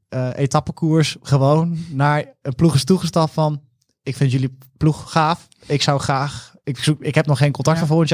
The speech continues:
Speaker 1: jaar, ik ben geïnteresseerd om bij jullie te rijden." Dat is dus helemaal,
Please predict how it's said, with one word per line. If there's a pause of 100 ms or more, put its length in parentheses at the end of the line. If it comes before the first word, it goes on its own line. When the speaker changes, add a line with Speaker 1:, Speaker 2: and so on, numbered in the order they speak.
Speaker 1:
jaar, (100)
ik
ben
geïnteresseerd
om
bij
jullie
te
rijden." (680)
Dat
is
dus
helemaal,